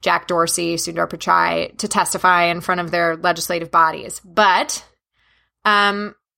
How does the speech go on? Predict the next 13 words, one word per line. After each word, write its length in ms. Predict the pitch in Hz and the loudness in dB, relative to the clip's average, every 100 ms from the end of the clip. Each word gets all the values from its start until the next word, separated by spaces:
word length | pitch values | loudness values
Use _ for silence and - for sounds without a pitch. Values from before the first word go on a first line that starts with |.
| _ _ _ _ _ - | _ _ _ _ _ -2
working 440 | 226 330 320 285 | 0 0 -2 -6
together, 680 | 247 185 202 196 170 139 180 | -6 0 0 2 0 -2 -4
developing 800 | 196 170 202 226 226 220 202 190 | -4 0 2 2 2 0 0 -2
a 120 | 180 | -4
human 360 | 170 - 254 233 | -8 -4 -2 2
rights 320 | 214 214 208 | 2 2 0
and 140 | 202 185 | -2 0
democratic-based 1040 | 190 220 190 185 175 - 170 170 - - | 0 0 2 2 0 -4 -4 -4 -8 -8
infrastructure 760 | 190 185 190 - 120 - 170 - | -8 -6 -4 -4 -6 -10 -10 -8
for 160 | 180 | -8
social 320 | 170 175 170 165 | -6 -6 -6 -8
media 260 | 165 160 | -8 -8
regulation 800 | 160 156 139 131 - - 135 175 | -8 -8 -10 -10 -8 -8 -10 -12